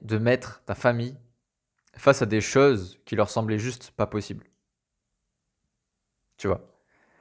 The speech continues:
Donc là, je te parle d'une bagnole parce que c'est un truc que je sais par rapport à ma mère,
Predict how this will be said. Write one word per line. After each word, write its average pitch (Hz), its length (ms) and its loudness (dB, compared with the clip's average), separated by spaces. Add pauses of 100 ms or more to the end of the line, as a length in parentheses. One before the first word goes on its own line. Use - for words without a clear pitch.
(100)
Donc 107 160 -2
là, 160 100 8
je 156 80 2
te 127 60 0
parle 110 260 4
d'une 104 160 -8
bagnole 117 280 2
parce 101 160 -4
que - 80 -18
c'est 101 100 -8
un - 20 -8
truc - 180 -16
que 104 120 -6
je - 60 -10
sais 117 100 -2
par 104 140 -4
rapport 92 220 -6
à 90 40 -6
ma 92 120 -6
mère, 117 280 -6